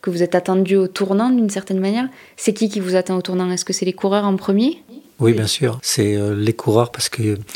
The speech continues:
Speaker 2: c'est, euh, les meilleurs de, les meilleurs Français. Il y a pas si longtemps, on avait encore tous les meilleurs mondiaux. Donc évidemment, euh,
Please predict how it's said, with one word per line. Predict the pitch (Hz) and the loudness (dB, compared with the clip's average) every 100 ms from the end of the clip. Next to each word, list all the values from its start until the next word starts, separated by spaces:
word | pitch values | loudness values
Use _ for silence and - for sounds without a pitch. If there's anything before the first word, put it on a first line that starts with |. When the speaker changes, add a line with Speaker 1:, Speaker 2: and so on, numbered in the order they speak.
| - | -12
Speaker 2:
c'est, | - - 110 104 | -8 0 4 4
euh, | 107 104 | 4 2
les | 104 104 | 2 2
meilleurs | 107 110 117 117 | 4 6 6 4
de, | 104 101 104 | 2 0 -2
les | 104 | 2
meilleurs | 113 110 107 | 4 4 2
Français. | - 110 - 120 - - - - - | 0 0 4 2 2 -6 -6 -8 0
Il | |
y | 123 | 0
a | |
pas | - | 2
si | - 123 | 2 2
longtemps, | 117 123 | 4 4
on | 117 | 4
avait | 107 | 2
encore | 110 - - | 0 -2 -4
tous | - | 2
les | 117 | 2
meilleurs | 113 117 110 | 4 2 2
mondiaux. | 117 113 123 135 131 - - - - | 2 4 4 4 2 -8 -18 -10 -4
Donc | 113 | -2
évidemment, | 107 107 110 123 147 | 0 0 2 2 2
euh, | 107 | 0